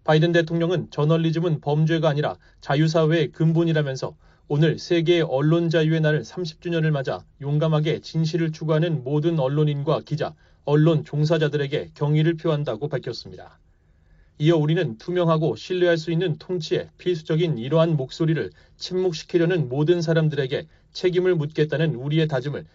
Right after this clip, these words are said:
재차 강조한다고 말했습니다. 바이든 대통령은 또 수정헌법 제일 조에 명시된 것과 같이 의회는 언론 또는 출판의 자유를 제한하는 법률을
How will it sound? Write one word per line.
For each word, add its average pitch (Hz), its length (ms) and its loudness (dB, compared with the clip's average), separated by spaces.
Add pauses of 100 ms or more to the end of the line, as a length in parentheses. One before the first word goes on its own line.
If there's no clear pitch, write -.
(120)
재차 151 420 0
강조한다고 151 760 2
말했습니다. 107 640 -10 (760)
바이든 160 260 4
대통령은 170 480 0
또 127 220 -2 (160)
수정헌법 175 840 2
제일 151 400 2
조에 170 240 2
명시된 151 500 0
것과 151 240 2
같이 127 360 -6 (160)
의회는 143 500 0
언론 131 400 0 (100)
또는 156 300 0
출판의 175 480 -2
자유를 170 320 4
제한하는 151 440 2
법률을 147 440 0